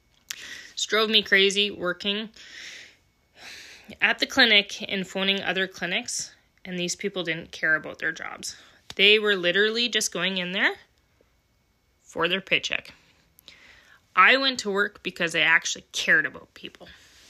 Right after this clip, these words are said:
Like, I would get so attached to these people. I would see them, some of them every three months, and I'd do breathing tests on them. And they would tell me their life stories. And, like, these people were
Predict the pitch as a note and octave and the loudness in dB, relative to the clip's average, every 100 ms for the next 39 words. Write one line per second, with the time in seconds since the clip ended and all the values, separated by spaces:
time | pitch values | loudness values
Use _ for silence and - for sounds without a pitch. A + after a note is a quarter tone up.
0 | - - F3 - - _ _ _ _ - | -4 2 2 0 -16 _ _ _ _ -20
1 | - - - A3+ C#4+ D#4+ C#4+ D4 A3+ G3+ | -20 -6 4 6 6 2 0 2 2 -2
2 | _ _ _ _ A3+ F#3+ - A3+ C#4+ - | _ _ _ _ -2 -2 -2 0 -2 -2
3 | - B3 - - G#3 G3+ - G3+ - - | -2 -2 -2 -8 -8 -12 -10 -12 -10 -8
4 | - C4+ G#3 - A3+ A3 F3+ - _ _ | -4 -4 -4 -6 -4 -4 -4 -8 _ _
5 | - A3+ A3+ G#3 F3 - F#3 G3 - - | -4 -2 -4 -4 -4 -4 -2 -4 -4 -6
6 | A3 A3 G3 F3 - - - _ _ _ | -2 2 2 2 -4 -6 -8 _ _ _
7 | _ _ _ _ _ - - _ G3+ G3 | _ _ _ _ _ -20 -20 _ -4 -2
8 | F#3 G#3 F#3+ G#3 G#3 G#3 F#3+ F3 - E3+ | -2 -2 2 2 2 -2 -2 -4 -2 -4
9 | - D3 _ - - - F#3 G3+ G3 G3 | -6 -12 _ -20 -20 -10 0 0 0 2
10 | G3+ A3 A3 G3+ F#3+ F#3 F#3 - F#3 E3 | 0 2 2 2 4 4 2 0 0 2
11 | D#3+ - - - - - - _ - G3 | 2 0 -6 -12 -20 -20 -20 _ 2 6
12 | G3 G3 G#3 - G#3+ G3+ A3 C4 - C4 | 6 2 -4 -2 -2 0 -4 -2 -2 0
13 | A#3 G3+ F#3+ | 0 2 0